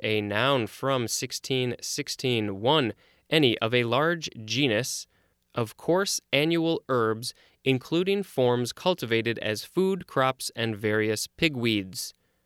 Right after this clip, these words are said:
The large genus says, uh, Amaranthus of the family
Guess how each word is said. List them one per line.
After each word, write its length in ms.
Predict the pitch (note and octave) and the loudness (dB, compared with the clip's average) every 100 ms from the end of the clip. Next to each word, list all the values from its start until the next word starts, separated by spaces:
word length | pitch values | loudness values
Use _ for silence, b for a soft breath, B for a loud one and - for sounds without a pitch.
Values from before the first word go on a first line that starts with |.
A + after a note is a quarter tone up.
| _ _ _ _ | _ _ _ _
The 120 | A2+ | -2
large 420 | A2+ D3 F#3+ D#3 A#2+ | 0 2 0 -2 -6
genus 580 | A2+ C#3+ B2 B2+ - - | 0 2 2 0 -2 -8
says, 480 | - - A#2 A#2 A2+ | -8 -2 0 2 0
uh, 200 | A2 G#2+ - - | -2 -2 -4 0
Amaranthus 880 | C#3 C#3+ B2 C3 C#3+ - A#2+ - - | 2 2 4 2 0 2 2 2 -4
of 200 | A2+ A2+ | -4 -2
the 100 | A#2 | -6
family 640 | - A#2 A2+ A#2 A#2 A#2+ | -2 -2 0 0 0 -4